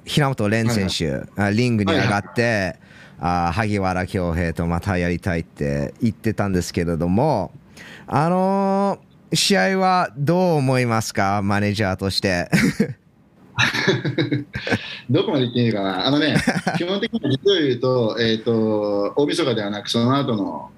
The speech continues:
Speaker 2: ランドマーク、
Speaker 1: はい。
Speaker 2: えー、行ってたように、あの、ある対戦選手との、あれは、なんとなくもう内定してたんですよ。
Speaker 1: うーん。
Speaker 2: で、この選手がダメだったらこの選手、この選手がダメだったらこの選手、まあ、プランA、B、Cぐらいではもう合意してたんですよ。
Speaker 1: おー、はい。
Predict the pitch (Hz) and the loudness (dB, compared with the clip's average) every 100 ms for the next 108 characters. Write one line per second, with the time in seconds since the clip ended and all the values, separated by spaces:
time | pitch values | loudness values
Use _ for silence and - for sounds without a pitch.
0 | - - - - - - - 117 117 117 | -20 -20 -20 -20 -20 -20 -4 0 4 4
1 | 117 98 - 95 - - 143 110 85 - | 2 0 -6 -8 -8 -2 0 2 0 -4
2 | - 113 101 92 - 95 95 - 127 127 | -6 -4 -4 -4 -8 -8 -6 -4 -2 0
3 | 131 131 208 170 117 98 - - 127 131 | 0 0 0 0 0 -2 -4 -4 -2 0
4 | 135 143 123 - 95 82 82 90 80 - | 0 0 -2 -2 -4 -4 -6 -6 -8 -4
5 | 104 104 101 - 151 175 190 226 131 107 | -2 0 -2 -2 -2 0 0 0 2 0
6 | 101 107 139 143 143 156 - - - - | 0 2 2 0 0 -2 -4 -8 -10 -4
7 | 120 127 120 117 110 104 98 92 87 95 | 0 2 4 4 4 4 2 2 -2 -6
8 | - - 180 190 214 202 190 190 208 202 | -12 -8 -4 0 0 0 0 0 0 0
9 | 170 110 98 87 - - 135 139 175 190 | 0 0 -2 -4 -6 -4 -2 0 0 0
10 | 190 135 104 95 98 104 123 120 147 147 | 2 0 -2 -4 -6 -2 -2 0 0 2
11 | 143 151 127 101 - - 131 120 113 165 | 0 0 -2 -2 -10 -6 -2 0 0 0
12 | 185 214 151 95 92 95 120 147 147 131 | 0 2 0 -2 -6 -2 0 0 0 -4
13 | 113 110 92 113 107 101 95 92 90 73 | -4 -4 0 2 2 2 0 0 -2 -2
14 | 58 | -6